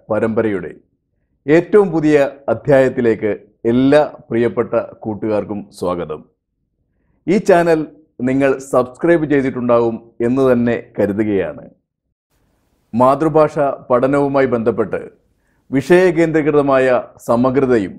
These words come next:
കൃത്യതയും ഉറപ്പുവരുത്തുവാൻ പരമാവധി ഞങ്ങൾ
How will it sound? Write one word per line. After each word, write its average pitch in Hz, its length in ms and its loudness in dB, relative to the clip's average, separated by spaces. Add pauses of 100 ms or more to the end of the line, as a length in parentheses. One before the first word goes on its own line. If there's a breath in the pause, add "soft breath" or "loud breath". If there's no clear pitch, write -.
(580)
കൃത്യതയും 165 580 2 (160)
ഉറപ്പുവരുത്തുവാൻ 127 680 2 (320)
പരമാവധി 143 640 2
ഞങ്ങൾ 117 220 -2